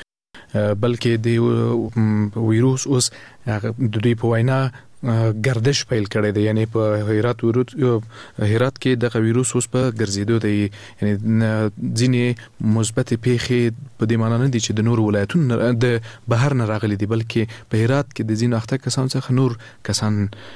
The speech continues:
اه، په دغه ویروس باندې اخته شوي دي. ښاغلي شکومن، اه، بیرته له موږ سره په خپرونه کې دی.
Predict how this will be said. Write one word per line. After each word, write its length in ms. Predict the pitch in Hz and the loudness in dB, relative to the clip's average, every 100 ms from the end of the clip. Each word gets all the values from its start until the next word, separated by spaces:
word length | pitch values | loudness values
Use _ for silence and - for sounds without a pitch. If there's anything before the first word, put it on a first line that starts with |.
| - - | -14 -6
اه، 180 | 92 92 | -4 -2
په 440 | - 98 95 92 98 | -2 -2 0 -2 -2
دغه 460 | 98 95 95 95 | -4 -2 0 0
ویروس 400 | 95 98 95 92 | 0 -2 -2 -2
باندې 100 | 95 | -2
اخته 180 | 95 110 | -2 -2
شوي 180 | - 107 | -2 0
دي. 120 | 104 | 0
ښاغلي 280 | 101 107 110 | 0 0 0
شکومن، 420 | 107 117 117 117 | -2 0 0 0
اه، 480 | 113 - - - 98 | -4 -12 -10 -2 -2
بیرته 300 | 101 110 107 | 0 -2 0
له 80 | 107 | 0
موږ 100 | 113 | 0
سره 180 | 117 110 | 0 -2
په 220 | - 107 | -2 -2
خپرونه 360 | - 110 147 147 | -2 0 2 2
کې 80 | |
دی. 140 | 135 | 0